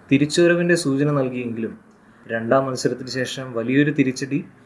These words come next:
ഉത്തേജക മരുന്നടിയുടെ രൂപത്തിലെത്തി. അർജന്റീനയ്ക്ക് വേണ്ടി ആ ധീരനായകൻ അവസാനമായി ജേഴ്സി അണിഞ്ഞത് ആ മത്സരത്തിലായിരുന്നു. ഫിഫ മറഡോണയ്ക്ക് ദീർഘനാളത്തെ വിലക്ക് ഏർപ്പെടുത്തിയതോടെ കളിക്കാരനെന്ന നിലയിലുള്ള അദ്ദേഹത്തിന്റെ കരിയർ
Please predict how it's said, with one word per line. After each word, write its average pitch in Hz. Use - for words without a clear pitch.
ഉത്തേജക 160
മരുന്നടിയുടെ 131
രൂപത്തിലെത്തി. 110
അർജന്റീനയ്ക്ക് 135
വേണ്ടി 131
ആ 127
ധീരനായകൻ 127
അവസാനമായി 131
ജേഴ്സി 120
അണിഞ്ഞത് 113
ആ 120
മത്സരത്തിലായിരുന്നു. 107
ഫിഫ 151
മറഡോണയ്ക്ക് 147
ദീർഘനാളത്തെ 131
വിലക്ക് 120
ഏർപ്പെടുത്തിയതോടെ 113
കളിക്കാരനെന്ന 131
നിലയിലുള്ള 123
അദ്ദേഹത്തിന്റെ 120
കരിയർ 110